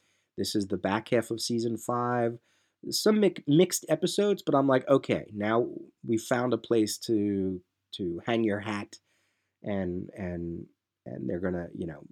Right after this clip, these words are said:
I know what was coming up next. So with six, we start to make a play with the Saviors. We meet, meet everybody at Hilltop, Jesus.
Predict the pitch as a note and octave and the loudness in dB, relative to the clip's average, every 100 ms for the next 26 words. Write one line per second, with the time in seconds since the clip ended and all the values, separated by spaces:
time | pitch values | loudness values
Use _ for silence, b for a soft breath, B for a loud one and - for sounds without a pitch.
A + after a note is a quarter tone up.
0 | - - - - - - - A2+ B2+ A#2 | -14 -14 -18 -20 -20 -8 2 6 8 10
1 | A2+ G#2 G2 - G2 F2 D#2+ - E2 C2+ | 8 4 -4 -2 -2 -2 -8 -12 -14 -14
2 | - - - _ _ _ _ _ _ _ | -18 -20 -20 _ _ _ _ _ _ _
3 | _ _ _ _ - B2 G#2+ G2+ - G3+ | _ _ _ _ 4 8 8 4 0 2
4 | G#3 G#3 - A2 G2 A#2 G#2+ - G#2 F#2+ | 2 2 -4 -2 0 2 2 2 -2 -2
5 | F#2 - G#2+ G2+ F#2+ F#2 F2+ - - B2 | -4 -2 0 2 2 0 -4 -6 2 4
6 | B2 A#2+ A#2+ A2+ A2 G#2 b b b b | 4 4 4 6 6 2 b b b b
7 | A2+ G2+ G2 F2+ - A2+ G#2 F2+ _ - | 2 4 2 0 -2 -2 -2 -2 _ -6
8 | G2+ F#2+ F#2+ D#2+ - - A2+ G#2+ G#2+ A2 | -2 0 0 -4 -8 0 4 4 2 -4
9 | G2 G2 - F#2+ G2 F#2+ F#2+ F2+ | -2 -2 -4 -4 -2 -2 -2 -4